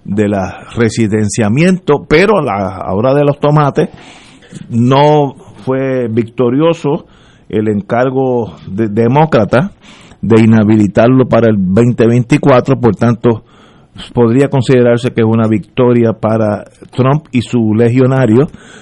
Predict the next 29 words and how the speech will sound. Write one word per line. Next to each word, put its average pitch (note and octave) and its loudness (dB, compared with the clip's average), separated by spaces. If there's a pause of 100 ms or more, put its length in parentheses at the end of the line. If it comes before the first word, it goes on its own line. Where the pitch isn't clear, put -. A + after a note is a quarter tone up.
(140)
ya A2+ 2
que A#2 0
el, G2 0 (460)
el, F#2 -2
el G#2+ 0
Senado C3+ 2 (720)
como B2+ 2
entidad B2 2
no A2 2
logró B2+ 2
los, A#2 -2 (200)
las G2+ -2
dos A#2 -2
terceras A2+ -2
partes. - -4 (480)
¿Qué E3+ 2
significativo D#3+ 2
tiene C3 2
eso? - 2
¿Tiene C#3 4
a, B2+ 2 (120)
algo A2+ 2
de B2 4
importancia? D#3+ 2
¿Es A#2 2
irrelevante? A#2+ 2
¿Por B2 0
dónde E3+ 4
vamos? G2+ 2